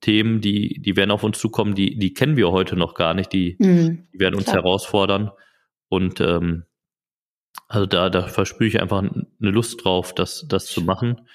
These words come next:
Speaker 1: Und, äh, wie gesagt, ich arbeite noch daran, so ein bisschen den Rhythmus zu finden zwischen der Berliner Arbeit, wenn ich hier bin, und so der Arbeit im Wahlkreis, auch mit dem, mit dem Plan, dass,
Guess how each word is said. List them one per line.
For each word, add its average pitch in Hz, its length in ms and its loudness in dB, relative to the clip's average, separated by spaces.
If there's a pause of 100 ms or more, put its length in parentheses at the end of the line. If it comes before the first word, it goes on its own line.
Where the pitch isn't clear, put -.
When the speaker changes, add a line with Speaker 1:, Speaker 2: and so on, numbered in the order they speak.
(800)
Speaker 1:
Und, 98 380 0
äh, - 240 0
wie 101 60 0
gesagt, - 260 -2 (720)
ich - 420 -6
arbeite 107 380 0
noch 104 120 2
daran, 101 280 0
so 101 80 0
ein 95 80 0
bisschen 104 220 0
den 98 100 2
Rhythmus 120 340 0
zu 113 100 2
finden 110 320 -2
zwischen 101 500 0
der 90 140 -2
Berliner 110 440 2
Arbeit, 104 320 0
wenn - 120 -2
ich - 80 -8
hier 127 180 -2
bin, 110 180 0
und 98 160 -6
so - 240 -6 (160)
der - 140 0
Arbeit 101 200 0
im 90 140 -2
Wahlkreis, 107 680 0 (460)
auch - 300 -4
mit - 160 -4
dem, 92 320 0 (800)
mit 101 220 -2
dem 95 120 -2
Plan, 101 360 0
dass, - 240 -6